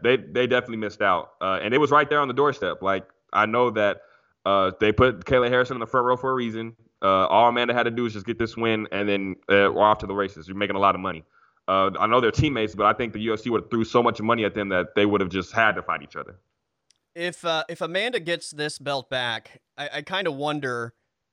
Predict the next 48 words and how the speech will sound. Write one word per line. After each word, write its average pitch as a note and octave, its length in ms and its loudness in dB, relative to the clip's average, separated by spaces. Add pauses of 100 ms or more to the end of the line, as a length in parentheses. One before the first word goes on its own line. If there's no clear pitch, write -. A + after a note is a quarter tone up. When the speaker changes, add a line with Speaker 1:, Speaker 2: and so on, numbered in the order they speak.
(600)
Speaker 2:
A, G#3 220 0
I F#3+ 60 4
wonder F3 360 0
how E3+ 220 -4
much E3+ 260 -4
of D#3 160 -6
the C#3+ 80 -6
shine D3+ 400 -4
has C#3 140 -8
gone C#3 260 -4
from C3+ 160 -10
Amanda B2 480 -6
in B2 100 -10
terms B2 360 -10
of, A#2 380 -6
like, A#2+ 380 -6
this, B2+ 520 -10
this B2+ 240 -14
aura C#3+ 400 0
of C3 120 -8
invincibility. C3 800 -6
And D#3+ 160 -6
look, F3 160 -2
maybe F3 240 -6
that E3 140 -2
opens D#3 260 -6
the C3+ 80 -10
door C#3 140 -4
to C3 40 -6
making C3 280 -6
more B2 140 -6
money B2 260 -4
because A2+ 440 -8 (100)
people B2 200 -16
feel B2 200 -10
like A2+ 260 -4 (580)
there's D3+ 200 -4
at D#3 100 -10
least D3 180 -8
a C#3 60 -10
chance C#3+ 340 -8
for C3+ 120 -14
somebody B2 380 -6
else. G#2+ 240 -8
I, C3+ 180 -4
I C#3 40 -6
don't B2+ 160 -8
know. A#2 320 -6